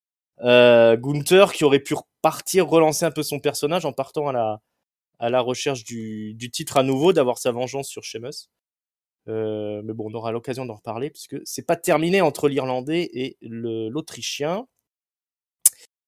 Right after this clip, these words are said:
Euh, d'ailleurs, Clash at the Castle, hein, c'est, c'est au milieu de Clash at the Castle qu'on, qu'on commence, euh,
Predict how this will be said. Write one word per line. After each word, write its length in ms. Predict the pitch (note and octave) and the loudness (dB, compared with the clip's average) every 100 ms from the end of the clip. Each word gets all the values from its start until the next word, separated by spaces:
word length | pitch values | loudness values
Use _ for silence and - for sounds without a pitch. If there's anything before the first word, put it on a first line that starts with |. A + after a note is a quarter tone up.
| - | -2
Euh, 240 | A#2 A#2 | 0 2
d'ailleurs, 220 | B2+ D#3 | 4 2
Clash 220 | - D#3 | 2 -4
at 40 | D3 | -4
the 160 | C3+ | -6
Castle, 400 | C#3 C3 - E3+ | -2 -2 0 0
hein, 100 | C#3+ | 0
c'est, 380 | B2+ - B2 A#2 | -2 -6 -8 -8
c'est 160 | A2 B2+ | -8 -6
au 60 | |
milieu 240 | C3 C#3+ E3+ | -4 -2 -4
de 40 | |
Clash 280 | - D#3 - | -2 -2 -2
at 60 | C3+ | -4
the 180 | B2+ | -6
Castle 360 | B2 B2 G3+ G#3 | -4 -2 0 0
qu'on, 320 | F3+ D#3+ C#3+ | 0 2 2
qu'on 140 | C3+ C#3+ | 0 -2
commence, 480 | E3+ E3 F3+ - | -2 -2 -2 -4
euh, 240 | C3 A#2+ | -6 -6